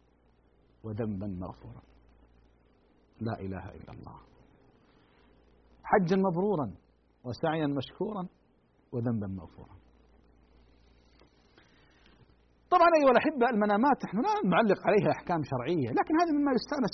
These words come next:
به. هو خرج للجهاد، خرج للحج، ومع ذلك لما أنفق هذه، هذه القافلة كاملة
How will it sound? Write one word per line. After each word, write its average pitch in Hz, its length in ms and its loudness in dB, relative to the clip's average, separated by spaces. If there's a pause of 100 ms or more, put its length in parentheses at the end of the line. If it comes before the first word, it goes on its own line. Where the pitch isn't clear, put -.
(120)
به. 190 120 -2 (1080)
هو 453 80 8 (120)
خرج 359 300 4
للجهاد، 202 560 4 (240)
خرج 262 220 4
للحج، 190 380 0 (560)
ومع 277 220 6 (200)
ذلك 320 240 4 (480)
لما 262 300 6 (180)
أنفق 285 340 4 (220)
هذه، 294 380 6 (560)
هذه 285 260 6
القافلة 247 420 4 (140)
كاملة 294 340 6